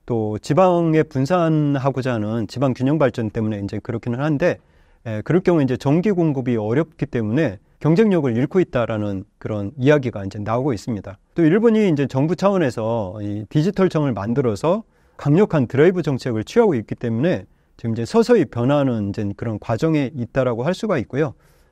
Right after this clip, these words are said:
어, 물론 이제 일본 정부는 여러 가지 비난을 받고 있죠. 왜냐면은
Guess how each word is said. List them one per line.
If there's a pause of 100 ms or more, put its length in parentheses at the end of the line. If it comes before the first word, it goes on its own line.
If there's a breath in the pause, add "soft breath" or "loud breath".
(100)
어,
물론
이제
일본
정부는
여러
가지
비난을
받고
있죠.
왜냐면은